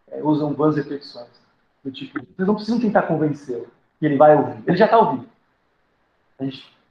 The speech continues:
eventualmente se pergunta, "Por que que eu vou falar coisas que você já sabe que eu vou dizer?" Porque não é esse o ponto. O ponto não é movê-lo em uma direção. O ponto é estar com ele.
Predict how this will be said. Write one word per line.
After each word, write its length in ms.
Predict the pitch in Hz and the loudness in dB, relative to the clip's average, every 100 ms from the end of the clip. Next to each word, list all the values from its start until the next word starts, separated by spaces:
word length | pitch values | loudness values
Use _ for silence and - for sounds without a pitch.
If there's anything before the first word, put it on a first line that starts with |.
| _ 135 | _ -8
eventualmente 380 | 139 135 139 | -6 -4 -6
se 60 | - | -4
pergunta, 260 | 139 143 147 | -6 -6 -12
"Por 160 | 147 | -10
que 100 | 170 | -8
que 100 | 180 | -4
eu 60 | 170 | -4
vou 120 | 156 | -2
falar 200 | 160 175 | -2 0
coisas 220 | 185 196 | -2 -4
que 60 | 170 | -6
você 60 | |
já 100 | 165 | -16
sabe 340 | - 160 - - | -4 -4 -4 -10
que 60 | |
eu 40 | 131 | -14
vou 140 | 127 | -14
dizer?" 340 | - 123 120 - _ _ _ _ | -16 -12 -12 -14 _ _ _ _
Porque 180 | - - | -8 0
não 100 | 196 | 2
é 60 | 202 | 2
esse 120 | 196 | 0
o 60 | - | -4
ponto. 220 | 143 - | -6 -6
O 960 | _ _ _ _ _ _ _ _ _ | _ _ _ _ _ _ _ _ _
ponto 360 | 156 170 190 185 | 2 2 2 -2
não 120 | 160 | -4
é 100 | 160 | -2
movê-lo 480 | 160 139 123 156 160 | -2 -2 0 -2 0
em 20 | |
uma 140 | 151 131 | -4 -6
direção. 400 | 123 127 - _ | -8 -16 -20 _
O 580 | _ _ _ _ _ | _ _ _ _ _
ponto 200 | 156 160 | -4 0
é 40 | 190 | 0
estar 260 | - - | 0 -2
com 100 | - | -2
ele. 80 | - | -10